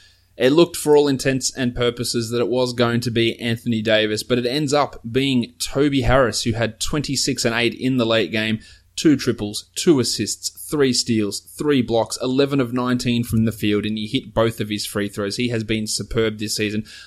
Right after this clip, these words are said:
but absolutely fantastic since arriving for the Clippers. He's the sixty-second ranked player for the season, but in the last month, in twelve games,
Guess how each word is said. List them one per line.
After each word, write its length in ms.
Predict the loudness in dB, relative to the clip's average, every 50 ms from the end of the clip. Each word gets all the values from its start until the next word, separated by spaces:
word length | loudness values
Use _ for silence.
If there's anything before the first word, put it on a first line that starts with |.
| -2 2
but 260 | 2 2 2 0 -6 -18 _ -20 -20 _ _ _ _ 2
absolutely 580 | 2 2 2 -2 0 2 2 2 2 2 -2
fantastic 800 | -4 -2 -2 -2 -2 -2 -4 -4 -2 -2 0 -2 -2 -6 -8 -6 -4
since 320 | -4 -2 -2 -2 -2 0
arriving 460 | -2 0 2 2 2 2 0 -2 -6
for 140 | -4 -4 -6
the 80 | -6 -4
Clippers. 560 | -4 -4 -4 -2 -2 -4 -4 -6 -10 -12 _
He's 140 | -2 -2 -2
the 100 | 0 -2
sixty-second 720 | 0 0 0 -2 -2 -4 -2 -2 2 2 2 2 2 0
ranked 260 | 0 0 -2 -4 -6 -2
player 220 | 0 2 2 2
for 140 | 0 -2 -4
the 100 | -4 -2
season, 400 | -2 0 0 0 -2 -2 -6 -2
but 220 | -2 -2 -2 0 -2
in 200 | -2 -2 0 0
the 80 | 0
last 420 | 2 2 0 0 -2 -2 -2 -2 -2
month, 260 | -2 0 -2 -2 0
in 140 | -2 -2 -2
twelve 360 | 0 0 0 0 0 0 -2
games, 360 | -2 -2 -2 -2 -4 -4